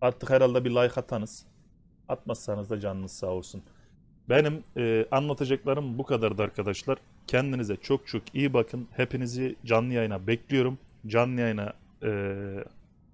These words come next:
kaçırmamak için, haberdar olmak için dediğim gibi abone ol butonunun yanındaki zil işaretine tıklayıp, e, tüm bildirimleri açmanız gerekiyor arkadaşlar. Yoksa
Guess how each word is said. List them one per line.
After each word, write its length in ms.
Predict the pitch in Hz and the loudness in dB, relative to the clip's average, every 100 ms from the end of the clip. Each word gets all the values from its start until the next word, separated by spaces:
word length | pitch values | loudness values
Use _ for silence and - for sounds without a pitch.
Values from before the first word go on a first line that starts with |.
| _ _ _ | _ _ _
kaçırmamak 560 | - 123 147 127 110 92 | 0 2 2 2 0 -2
için, 180 | 101 | -10
haberdar 480 | 92 104 123 117 120 113 | -2 2 2 4 2 2
olmak 340 | 127 127 120 | 0 2 -2
için 240 | 98 123 110 | -4 -6 -2
dediğim 300 | 117 139 120 | 2 2 2
gibi 260 | 104 120 123 - - - - _ | 0 0 -2 -18 -20 -20 -20 _
abone 380 | 113 113 131 131 | 2 4 4 2
ol 320 | 131 139 131 | 4 4 4
butonunun 380 | 113 - 110 104 | -2 -4 -4 -2
yanındaki 600 | 104 120 117 110 101 107 | 0 0 0 -2 -4 -8
zil 260 | 101 127 120 | -6 -6 -6
işaretine 540 | - 107 101 - 101 | 0 0 0 -4 -8
tıklayıp, 500 | - - - 123 135 - - _ - _ _ _ - - | -10 -14 0 0 0 -6 -20 _ -20 _ _ _ -20 -8
e, 440 | 101 98 95 98 101 101 - _ _ _ _ | -4 -2 -2 -4 -6 -10 -18 _ _ _ _
tüm 260 | - 156 131 | 0 2 4
bildirimleri 640 | 123 113 110 104 104 139 - _ _ | 2 2 -2 -2 0 0 -2 _ _
açmanız 460 | - 127 135 131 120 | -2 -2 -2 -4 -2
gerekiyor 400 | 110 95 87 95 | -2 -2 -4 -8
arkadaşlar. 460 | 87 95 92 - 123 | -6 -8 -6 -6 -2
Yoksa 460 | 135 117 - 127 | -2 -4 -2 -4